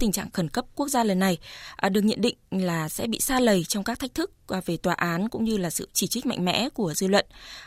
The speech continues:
À, điều đó có nghĩa là nó không thể, à, đem lại kết quả ngay lập tức. Và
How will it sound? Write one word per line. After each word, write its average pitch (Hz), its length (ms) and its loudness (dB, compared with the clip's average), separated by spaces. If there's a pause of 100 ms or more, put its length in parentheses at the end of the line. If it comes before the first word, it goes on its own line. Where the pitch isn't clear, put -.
(120)
À, 180 100 0
điều 180 140 6
đó 170 260 2
có 208 80 -2
nghĩa 294 300 2
là 175 440 -2 (180)
nó 175 180 0
không - 280 -2
thể, 214 220 4 (340)
à, 165 100 0
đem 196 240 2
lại 196 240 0
kết 226 120 -4
quả 180 160 0
ngay 180 160 0
lập 165 140 0
tức. 294 140 4 (680)
Và 190 600 2